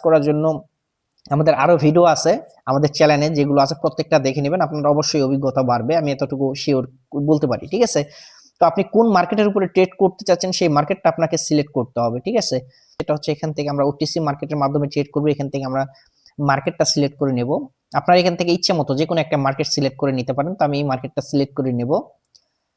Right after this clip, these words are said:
এবং এখান থেকে আমি ট্রেড করব হচ্ছে প্রতিটা ট্রেড করব ছয় হাজার ডলার, যাতে আমার, আহ, এখান থেকে পাঁচ হাজার ডলার প্রফিট থাকে, মানে এখান থেকে আমাকে একানব্বই পার্সেন্ট প্রফিট তারা দেবে, ঠিক আছে? আর আমি যে ট্রেডটা নেব এটা হচ্ছে এক মিনিটের ট্রেড, এখান থেকে নেব,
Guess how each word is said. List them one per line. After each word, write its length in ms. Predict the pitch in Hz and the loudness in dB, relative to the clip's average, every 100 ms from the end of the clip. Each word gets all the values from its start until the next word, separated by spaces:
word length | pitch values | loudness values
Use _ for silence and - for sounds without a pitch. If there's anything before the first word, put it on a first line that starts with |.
| _ - | _ -2
এবং 160 | 151 143 | -2 0
এখান 160 | 156 185 | 2 2
থেকে 140 | 180 190 | 2 2
আমি 80 | 180 - | 0 2
ট্রেড 180 | 170 170 170 | 0 0 0
করব 160 | 160 160 | 2 0
হচ্ছে 160 | 165 190 185 | -2 -6 -4
প্রতিটা 320 | 180 175 180 170 | -4 -2 -2 -2
ট্রেড 160 | 175 170 | -2 0
করব 120 | 170 175 - | 0 0 0
ছয় 140 | 175 139 | 0 2
হাজার 140 | 139 123 | 0 0
ডলার, 160 | 113 117 | -4 -2
যাতে 160 | - 165 | -2 0
আমার, 180 | 160 | 0
আহ, 300 | 160 - 135 127 | -2 -4 -2 -2
এখান 140 | 143 139 | -2 -2
থেকে 120 | 165 160 | -4 -2
পাঁচ 120 | 143 151 | -4 -2
হাজার 180 | 143 139 | -2 0
ডলার 160 | 135 147 147 | 0 0 0
প্রফিট 260 | 143 139 - | -2 -2 -6
থাকে, 140 | 117 123 | -6 -4
মানে 100 | 135 | -4
এখান 160 | 147 143 | -4 -4
থেকে 120 | 151 147 | -2 -2
আমাকে 180 | 147 285 - _ _ _ | -2 -4 -8 _ _ _
একানব্বই 440 | 170 170 185 180 180 | -2 0 2 2 2
পার্সেন্ট 260 | 165 160 160 - | 2 0 -2 0
প্রফিট 260 | 147 175 - | 0 0 0
তারা 160 | 139 120 117 | 2 2 0
দেবে, 160 | 113 117 214 | -4 -4 -2
ঠিক 100 | 233 | 0
আছে? 120 | - 123 - _ _ _ _ _ _ _ | 0 -4 -8 _ _ _ _ _ _ _
আর 100 | 131 127 | -2 2
আমি 180 | 156 175 | 2 2
যে 60 | 175 | 2
ট্রেডটা 240 | 170 165 165 | 0 2 0
নেব 140 | 165 196 | 2 0
এটা 100 | 175 | 0
হচ্ছে 160 | 160 156 | 2 2
এক 100 | 139 | 2
মিনিটের 300 | 156 143 143 | -2 -2 -4
ট্রেড, 180 | - 127 127 | -4 -4 -4
এখান 120 | 123 | -4
থেকে 160 | 123 127 | -4 -4
নেব, 120 | 127 | -2